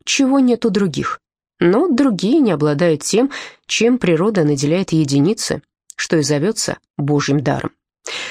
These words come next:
Впрочем, наш убежденный атеизм выказал себя и тут. Божий дар для нас, тьфу, мы его и так, и сяк, и наотмашь, чтобы знал свое место, не высовывался.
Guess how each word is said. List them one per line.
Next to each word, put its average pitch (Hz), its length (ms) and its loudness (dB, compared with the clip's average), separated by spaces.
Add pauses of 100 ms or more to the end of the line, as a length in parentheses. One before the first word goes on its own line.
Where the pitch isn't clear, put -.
(120)
Впрочем, 359 500 2
наш 254 320 0
убежденный 214 640 2
атеизм 240 640 0 (300)
выказал 185 520 0
себя 151 320 0
и 208 60 -4
тут. 147 320 -4 (380)
Божий 302 440 2
дар 240 300 0
для 180 180 2
нас, 262 280 -2
тьфу, 339 420 0 (260)
мы 285 220 2
его 220 220 2
и 185 80 2
так, 302 340 -4
и 170 60 4
сяк, 269 360 -2 (320)
и 196 120 2
наотмашь, 190 680 0
чтобы 185 280 -2
знал 180 240 0
свое 165 260 2
место, 156 340 0
не 180 180 2
высовывался. 147 760 -2